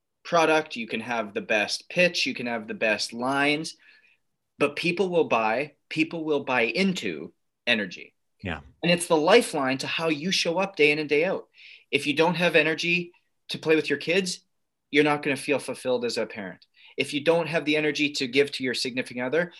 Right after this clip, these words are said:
Speaker 1: you're not gonna be fulfilled in your relationship. If you don't have the energy to give to your business, you're going to feel it slowly kill you. And so energy is truly what we have to master and what we have to look at. And we break it down into two different sides,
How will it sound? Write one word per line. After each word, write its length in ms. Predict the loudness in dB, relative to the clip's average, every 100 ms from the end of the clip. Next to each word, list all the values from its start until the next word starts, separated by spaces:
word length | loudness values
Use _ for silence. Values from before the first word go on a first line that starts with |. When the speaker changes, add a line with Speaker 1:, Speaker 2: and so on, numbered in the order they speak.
| -4
Speaker 1:
you're 100 | 0
not 200 | 2 0
gonna 100 | -2
be 100 | -4
fulfilled 400 | -4 -6 -4 -2
in 60 | -2
your 100 | -2
relationship. 600 | -2 -4 -8 -10 -12 -12
If 140 | -6
you 60 | -2
don't 180 | 0 0
have 100 | 0
the 120 | 0
energy 300 | 0 0 -2
to 140 | -4
give 180 | -4 -2
to 60 | -2
your 140 | -4
business, 460 | -4 -2 -2 -4 -6 -16 -4
you're 120 | 0
going 220 | 2 2 0
to 140 | -4
feel 340 | -6 -2 2
it 220 | 2 0 _ _ _
slowly 500 | -6 -2 0 2 2
kill 260 | 0 -2 -2
you. 240 | -2 -10 -18 _ -20 -20 -2
And 120 | -2
so 280 | 0 -2 -2
energy 480 | 0 4 4 4 0
is 120 | 0
truly 300 | -2 -6 -4
what 160 | -2 -2
we 80 | -4
have 300 | -6 -6 -8
to 80 | -8
master 460 | -4 -4 -4 -4
and 80 | -4
what 100 | -4
we 100 | -6
have 200 | -8 -8
to 80 | -6
look 280 | -2 -2 -2
at. 180 | -8 -8 -16 -16 -10 -2
And 140 | 0
we 100 | 4
break 240 | 8 8
it 80 | 8
down 180 | 2 0
into 180 | -2 -4
two 220 | -6 -2
different 300 | -2 -4 -6
sides, 420 | -4 -6 -8 -12